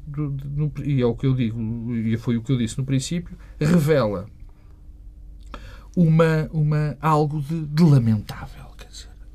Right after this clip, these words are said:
obviamente que o que aqui está em causa é que houve um senhor que pediu novecentos milhões de euros e este senhor, que era amigo do outro senhor, emprestou novecentos milhões de euros, fazendo um negócio absolutamente ruinoso para uma empresa,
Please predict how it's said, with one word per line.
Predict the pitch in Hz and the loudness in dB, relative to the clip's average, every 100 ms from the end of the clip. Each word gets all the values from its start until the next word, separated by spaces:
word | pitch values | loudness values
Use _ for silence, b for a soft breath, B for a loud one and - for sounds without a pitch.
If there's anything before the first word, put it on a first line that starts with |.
| - | -2
obviamente | 151 139 113 131 147 147 117 | 0 2 0 -2 0 -2 -6
que | 120 | -8
o | |
que | 113 | -10
aqui | 113 | -6
está | 139 147 165 | -6 -4 -4
em | |
causa | 180 226 240 226 - b b b b - | -4 -6 -6 -10 -16 b b b b -2
é | |
que | 143 156 | 0 2
houve | 131 | 2
um | 175 | 2
senhor | 180 - 254 277 277 - b b - | 0 0 2 2 -2 -10 b b -8
que | |
pediu | - 185 165 | 0 2 2
novecentos | 151 143 - 170 156 | 2 0 -2 -4 0
milhões | 180 190 202 | 2 2 2
de | 190 | 2
euros | 240 262 262 247 b b b | 2 2 0 -10 b b b
e | 220 | 4
este | 226 - - | 4 2 0
senhor, | 254 240 160 | 4 4 4
que | 165 | 0
era | 175 | 2
amigo | 175 202 160 | 4 4 2
do | 143 | 0
outro | 180 185 - | -2 -4 -6
senhor, | - 233 240 | -2 0 2
emprestou | 240 - - | -2 -4 -2
novecentos | 240 202 185 208 185 | 2 2 0 -2 0
milhões | 208 214 214 | 0 0 2
de | 226 | 0
euros, | 254 254 - b b b | 0 -4 -18 b b b
fazendo | - 247 220 214 190 | 0 2 4 4 4
um | |
negócio | 190 185 170 262 | 2 2 0 0
absolutamente | 254 254 233 - | 0 4 4 4
ruinoso | - 233 202 196 175 - | 6 6 6 2 -4 -4
para | 160 | -6
uma | 175 | -4
empresa, | 175 226 277 - | -4 -4 -6 -12